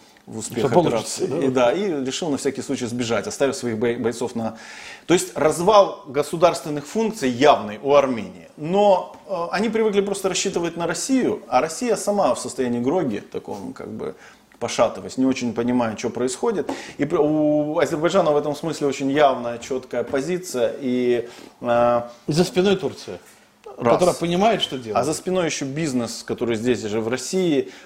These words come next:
Speaker 1: хорошие лоббистские, как бы, структуры, в медиа лоббисты, в бизнесе лоббисты, в политике лоббисты, в силовых ведомствах лоббисты. Точно так же, как и у белорусов. Белоруссия и Азербайджан, это очень схожи, схожи структурно. То есть они,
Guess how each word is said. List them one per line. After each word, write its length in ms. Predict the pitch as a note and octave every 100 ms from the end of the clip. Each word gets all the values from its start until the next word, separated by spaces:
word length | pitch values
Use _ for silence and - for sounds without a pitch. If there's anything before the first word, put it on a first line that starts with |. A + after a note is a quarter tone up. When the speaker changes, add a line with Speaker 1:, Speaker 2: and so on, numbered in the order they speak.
| -
Speaker 1:
хорошие 420 | C3+ D3 - C3
лоббистские, 840 | B2+ C3 B2 - A2+ G#2+ G#2 G2+ -
как 140 | G#2
бы, 100 | G#2
структуры, 580 | - C3+ - G3+ F#3 B2+ - -
в 120 | G#2+ A#2+
медиа 440 | D#3+ D3+ C3 B2+
лоббисты, 540 | A#2 A2 A2 - - F#2 G#2+ _ _ _ A2
в 840 | G#2 B2+ C#3+ C#3+ C#3+ C#3+ C#3 C3 -
бизнесе 540 | B2+ E3+ C3+ C3 -
лоббисты, 440 | A#2 A2 G#2 - G#2+
в 140 | -
политике 560 | - F#3 F3+ C#3 - B2
лоббисты, 440 | A#2+ A2+ A2+ -
в 40 | G2+
силовых 720 | - - - F3+ G3 F3 -
ведомствах 500 | C#3 C3+ A#2+ - G2+ - - - B2
лоббисты. 420 | B2+ A#2 A2 G#2
Точно 280 | - - F#3+
так 40 |
же, 120 | C#3+
как 180 | C3+ A#2
и 20 |
у 60 | C3
белорусов. 540 | B2 B2+ B2 G2+ -
Белоруссия 580 | G2 B2+ C#3 C3 A2 G#2+
и 260 | B2 A2+ A2 - - -
Азербайджан, 460 | A2+ B2 C3 D#3+
это 80 | B2+
очень 140 | A2 -
схожи, 320 | - A2+ B2+
схожи 380 | - - C#3 A2
структурно. 500 | - A2 - G#2+ F#2+
То 100 | F2+
есть 120 | G#2
они, 260 | A#2+ B2 A#2